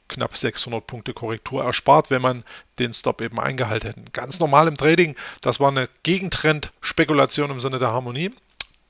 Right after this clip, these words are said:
Stop gefüllt, beziehungsweise hier viel mehr, wenn man's denn überhaupt gewagt hätte, äh, weil die Indikationen waren nicht so eindeutig im Zug der, Zuge der Schwäche der Amerikaner, aber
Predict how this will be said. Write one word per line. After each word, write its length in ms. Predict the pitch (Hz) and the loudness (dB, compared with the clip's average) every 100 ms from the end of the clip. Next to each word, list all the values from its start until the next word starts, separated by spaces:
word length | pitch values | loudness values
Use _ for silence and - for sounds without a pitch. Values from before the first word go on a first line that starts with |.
| _ _ _ _ - | _ _ _ _ -2
Stop 380 | - - 127 - | 0 2 0 -2
gefüllt, 460 | 131 160 175 - _ - | -2 0 0 -2 _ -16
beziehungsweise 520 | 127 127 117 123 110 | -14 -12 -6 -6 -4
hier 140 | 120 | -4
viel 240 | 120 - 123 | -6 -6 -8
mehr, 280 | 123 113 - - | -6 -6 -8 -10
wenn 120 | 127 | -8
man's 240 | 120 113 - | -6 -8 -8
denn 120 | 117 | -8
überhaupt 300 | 110 117 - | -6 -8 -6
gewagt 380 | 117 113 - 135 | -4 -4 -2 -4
hätte, 200 | 127 113 - - - - | -2 -4 -10 -20 -16 -8
äh, 120 | 117 | -6
weil 160 | 113 117 | -4 -4
die 140 | 117 | -6
Indikationen 580 | 123 117 123 - 131 117 | -10 -6 -4 -4 -6 -4
waren 140 | 123 | -4
nicht 200 | 123 117 | -4 -6
so 140 | - - | -6 -6
eindeutig 460 | 127 123 127 - | -6 -6 -8 -8
im 100 | 120 | -12
Zug 260 | - 123 - | -14 -14 -6
der, 420 | 131 113 110 110 | -2 -2 -4 -8
Zuge 220 | 107 139 127 | -10 -8 -6
der 100 | 120 | -6
Schwäche 280 | 131 120 | -4 -4
der 100 | 120 | -4
Amerikaner, 500 | 110 120 117 - 143 | -2 -4 -4 -2 0
aber 300 | 120 120 127 | 0 0 -2